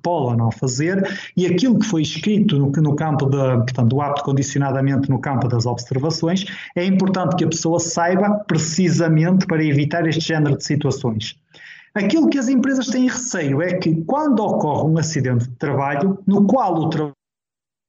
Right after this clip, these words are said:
trabalhador cumpriu na íntegra, mas depois existe ali aquela situação, digamos que um bocadinho cinzenta, é que a empresa considera que foi um acidente, digamos que fortuito, e a seguradora considera que, porventura, a responsabilidade é por parte do empregador.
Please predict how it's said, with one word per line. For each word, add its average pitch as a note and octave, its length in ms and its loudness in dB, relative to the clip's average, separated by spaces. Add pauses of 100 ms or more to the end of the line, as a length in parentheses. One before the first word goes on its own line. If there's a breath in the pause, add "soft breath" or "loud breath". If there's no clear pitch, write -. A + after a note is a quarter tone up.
trabalhador C#3 500 0
cumpriu F3 460 2
na F#3+ 140 4
íntegra, D3 600 0 (400 loud breath)
mas G3+ 160 0
depois A3 320 2
existe A3+ 300 2
ali A#3 180 2
aquela C#3+ 260 0
situação, F#3 600 2
digamos G#3+ 340 0
que G#3+ 80 -4
um G#3+ 60 2
bocadinho G#3 260 2
cinzenta, F#3+ 840 0
é G3 160 0
que D3 320 0 (260 loud breath)
a F#3 100 -2
empresa G3+ 580 0
considera E3+ 800 0
que C#3 120 0
foi D3+ 220 2
um D3+ 120 4
acidente, D3 500 -2
digamos C#3+ 360 0
que - 120 -4
fortuito, F#3+ 920 0 (920 loud breath)
e A3 120 2
a A#3+ 40 -2
seguradora A3 720 0
considera F3 580 2
que, - 140 -2
porventura, G#3 800 2
a A3 40 -4
responsabilidade G#3+ 880 -2
é - 20 -2
por G#3 220 0
parte G#3+ 260 -2
do A3 140 4
empregador. G3+ 840 2